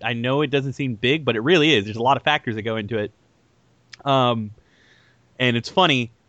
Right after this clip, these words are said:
uh, Carly, she knows your past, and she confronts you about it and lets you know that she's keeping an eye on you.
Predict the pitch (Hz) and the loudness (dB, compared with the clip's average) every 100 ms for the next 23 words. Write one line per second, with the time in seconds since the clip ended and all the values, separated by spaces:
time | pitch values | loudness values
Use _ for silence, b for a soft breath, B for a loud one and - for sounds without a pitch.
0 | _ _ 127 120 107 - 226 254 156 131 | _ _ 2 2 0 2 4 6 4 -2
1 | - _ _ _ - 139 208 196 - 98 | -6 _ _ _ -6 0 0 0 -2 -4
2 | 92 98 - - _ _ _ _ _ _ | -4 -8 -16 -18 _ _ _ _ _ _
3 | _ _ _ _ - _ _ _ _ 120 | _ _ _ _ -20 _ _ _ _ -6
4 | 113 107 107 - 113 - 120 185 233 - | -4 -4 -6 -8 -8 -10 0 0 0 -4
5 | 107 107 98 98 95 110 107 117 127 135 | -2 0 0 0 -4 -6 -2 -2 -2 -2
6 | 123 123 113 101 - 95 - 123 117 113 | 0 0 0 -2 -6 -6 -6 -2 -2 0
7 | 117 101 92 92 92 | 0 0 -4 -6 -10